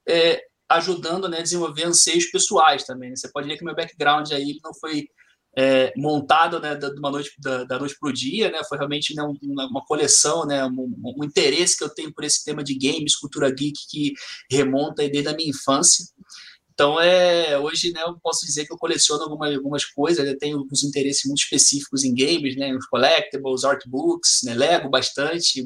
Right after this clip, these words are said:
monto com meu filho. E, né, quem tiver curiosidade vai ter que ver realmente, né, o podcast aí no YouTube, né, não vai conseguir ver no, quer dizer, não vai conseguir ver no, no, nos canais aí de, de, de,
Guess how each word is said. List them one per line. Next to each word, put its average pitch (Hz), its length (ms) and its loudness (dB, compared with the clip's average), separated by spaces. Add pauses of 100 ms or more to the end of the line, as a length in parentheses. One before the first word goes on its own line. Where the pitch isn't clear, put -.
monto 143 320 0
com 151 80 -12
meu 143 120 -2
filho. 165 460 -2 (560)
E, 147 720 2
né, 139 320 4
quem 147 80 -2
tiver 147 180 0
curiosidade 160 400 2
vai 160 80 -2
ter 175 120 -4
que 175 100 -4
ver 165 80 -6
realmente, 151 420 -2
né, 151 100 -2
o 170 180 2
podcast 139 560 2
aí 135 80 0
no 143 80 -2
YouTube, 127 440 -6
né, 120 120 -4
não 120 100 -4
vai 120 160 -6
conseguir 127 480 2
ver 123 160 0
no, 131 260 -2 (120)
quer 135 80 -2
dizer, 123 140 2
não 123 100 -2
vai 131 100 2
conseguir 139 320 2
ver 127 160 2
no, 139 260 -2
no, 139 140 -2
nos 139 300 -4
canais 131 420 0
aí 127 160 -2
de, 127 420 -2
de, 131 400 -4
de, 127 360 -4